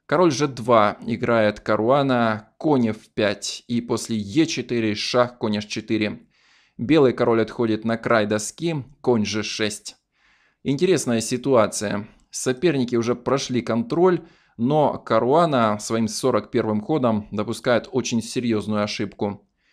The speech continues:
Находясь под угрозой вилки, он неосторожно отходит ферзём на Ц четыре, хотя лучшим ходом было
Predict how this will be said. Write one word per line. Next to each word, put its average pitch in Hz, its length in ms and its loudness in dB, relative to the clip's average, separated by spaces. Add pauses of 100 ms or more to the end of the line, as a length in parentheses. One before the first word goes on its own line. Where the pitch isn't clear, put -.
(300)
Находясь 147 480 0
под 123 180 0
угрозой 120 440 2
вилки, 127 580 0 (300)
он 127 240 2
неосторожно 120 720 2
отходит 120 520 -2
ферзём 113 380 -2
на 107 100 0
Ц 107 160 -6
четыре, 107 640 -2 (300)
хотя 120 420 0
лучшим 120 540 0
ходом 107 500 0
было 135 340 2